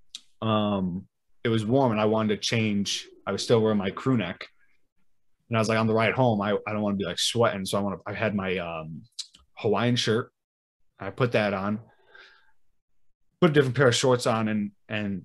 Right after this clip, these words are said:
Tom goes, "Oh, so you're, we're going to Jug, Red Jug?" Which is where the mimosas are. And I go, "Are we?" He was like, "You're not,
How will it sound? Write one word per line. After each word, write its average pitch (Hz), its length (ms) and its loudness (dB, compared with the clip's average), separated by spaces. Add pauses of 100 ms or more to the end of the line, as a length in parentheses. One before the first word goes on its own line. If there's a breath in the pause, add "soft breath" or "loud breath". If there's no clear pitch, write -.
(140)
Tom 117 400 0
goes, 104 600 -2 (1600)
"Oh, 139 140 6
so 113 180 -2
you're, 113 320 0
we're 123 160 -2
going 107 240 2
to 98 60 -4
Jug, 113 360 0 (400)
Red 98 140 -4
Jug?" 120 280 -2 (680)
Which 98 140 -10
is 98 140 -10
where 101 120 -8
the 90 80 -10
mimosas 90 460 -8
are. 123 260 -4 (340)
And 113 80 -2
I 120 80 0
go, 107 360 -2 (1120)
"Are 110 140 0
we?" 240 340 2 (560)
He 175 80 2
was 156 100 4
like, 131 280 2 (1200)
"You're 156 140 6
not, 160 220 2